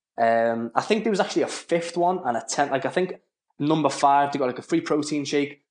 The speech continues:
So I'd take that out of my pocket and I'd pay for it. But, you know, you do the maths, they've spent, like, seventy, eighty pounds, and I've gave them, like, two pound back. But again, it was to create retention, and then the tenth one would be free.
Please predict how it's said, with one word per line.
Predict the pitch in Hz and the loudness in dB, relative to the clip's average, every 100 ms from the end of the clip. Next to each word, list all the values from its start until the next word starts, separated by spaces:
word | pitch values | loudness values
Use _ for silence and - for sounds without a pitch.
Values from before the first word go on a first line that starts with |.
| - | -12
So | - 139 | 0 2
I'd | 143 | 2
take | 143 123 | 0 0
that | 127 | 2
out | 123 | 0
of | 123 | 0
my | 120 | -2
pocket | 117 - 135 147 135 - _ _ | -2 -2 -2 0 -2 -6 _ _
and | 120 120 | -4 -2
I'd | 110 - | -2 -4
pay | 139 | -6
for | 131 139 143 | -2 0 0
it. | 143 143 | -2 -2
But, | 113 - _ _ - | -2 -4 _ _ -6
you | |
know, | 120 | -2
you | 113 120 | -2 0
do | 127 | 0
the | |
maths, | 120 120 120 - - | 2 2 2 -2 -6
they've | 123 117 - | -2 -2 -2
spent, | 123 113 113 | -2 0 0
like, | 107 - - | -4 -6 -10
seventy, | - 139 120 120 127 | -4 0 0 2 0
eighty | - | 0
pounds, | 131 123 120 | 2 2 2
and | 120 | 0
I've | 117 - | 0 0
gave | 113 | -2
them, | 120 117 | 0 -2
like, | 110 - _ - | -2 -6 _ -2
two | 151 | 0
pound | - 117 117 | 2 0 2
back. | 131 - - - _ _ _ _ | 4 2 0 -14 _ _ _ _
But | 127 | -4
again, | 123 139 131 | 0 0 0
it | |
was | 131 - | -2 -6
to | - 123 | -4 -4
create | - 139 110 | 0 0 0
retention, | - 135 135 143 139 | 0 0 2 0 0
and | 120 | 0
then | 117 | 0
the | 110 | -2
tenth | - 139 127 | 0 2 2
one | 139 131 | 2 0
would | 123 | -2
be | 110 | -4
free. | - 160 120 | 0 2 2